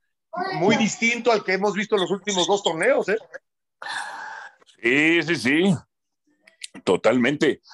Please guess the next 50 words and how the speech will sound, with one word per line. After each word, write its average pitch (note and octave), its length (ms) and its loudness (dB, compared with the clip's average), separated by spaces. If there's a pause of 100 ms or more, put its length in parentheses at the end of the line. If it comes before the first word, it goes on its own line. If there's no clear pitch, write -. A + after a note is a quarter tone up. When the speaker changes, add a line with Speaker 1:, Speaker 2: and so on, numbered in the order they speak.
(220)
Speaker 2:
El F#2+ 120 0
América C#3 340 0
va C3+ 60 0
a - 20 0
seguir C#3 220 -6
siendo C#3 260 -2
un C#3 80 -2
equipo C3+ 600 -4 (120)
que, F2 100 -20 (100)
que F#2 120 -8
priorice B2 460 -4
defenderse, A2 840 -4
que - 140 -6 (120)
priorice A2 960 -4
el G2 140 -8
no B2+ 260 0
recibir A#2 500 -10
gol, D3+ 380 2 (680)
eh, E2+ 240 -12 (260)
y A2+ 180 0
que G#2+ 120 0
después C#3+ 460 0
vea E3+ 180 0
cómo F3 200 0
ataque, G3+ 320 0
pero D#3+ 160 -2
es F3+ 100 -6
muy G#3 180 -8
limitado G#3 680 -4
en F#3+ 100 -4
ataque. - 480 -6
O D3+ 60 -4
sea, B2+ 160 0
lo A2+ 180 -2
de G#2+ 140 -8
Solari C3+ 320 -6
es F#3 60 -12
muy E3+ 120 -14
predecible, D#3 640 -6
ataca C3+ 260 -4
por G#2+ 140 -8
los G#2 100 -10
costados, B2 540 -2
centra C3 360 -6
y G#2 40 -4
nada B2+ 220 -6
más, D3 260 -2
no D3 80 0
hay D3+ 80 -2
más D3+ 180 -4